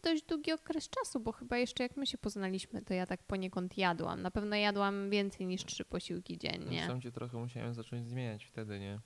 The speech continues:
Speaker 1: Tak, na pewno miałeś na mnie jakiś wpływ, aczkolwiek,
Speaker 2: Jakiś.
Speaker 1: aczkolwiek, aczkolwiek
Speaker 2: Minimalny.
Speaker 1: chciałabym powiedzieć, że diety ketogenicznej pierwszy raz spróbowałam, zanim ciebie poznałam, więc to nie jest
Speaker 2: No i
Speaker 1: tak
Speaker 2: jak wyszło?
Speaker 1: Za krótko na niej,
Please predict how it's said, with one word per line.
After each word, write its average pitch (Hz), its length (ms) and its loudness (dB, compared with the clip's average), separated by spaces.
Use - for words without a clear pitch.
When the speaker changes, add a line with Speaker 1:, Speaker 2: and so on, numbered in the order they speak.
Speaker 1:
Tak, - 320 0
na 240 100 -2
pewno 294 280 4
miałeś 196 400 2
na 185 80 -6
mnie 180 180 -8
jakiś 202 200 -10
wpływ, 320 240 -2
aczkolwiek, 277 520 4
Speaker 2:
Jakiś. - 120 -12
Speaker 1:
aczkolwiek, 233 840 4
aczkolwiek 208 360 0
Speaker 2:
Minimalny. 196 40 -2
Speaker 1:
chciałabym 226 400 6
powiedzieć, 202 520 4
że 202 140 4
diety 233 340 2
ketogenicznej 202 800 0
pierwszy 196 320 -2
raz 202 160 0
spróbowałam, 202 720 2
zanim 220 320 4
ciebie 185 240 -2
poznałam, 220 640 4
więc 180 300 -2
to - 100 -8
nie 214 240 2
jest 117 120 6
Speaker 2:
No 123 80 10
i 127 40 12
Speaker 1:
tak 127 80 12
Speaker 2:
jak 120 160 10
wyszło? 117 400 4
Speaker 1:
Za 226 80 10
krótko 277 380 10
na 240 140 10
niej, 254 260 12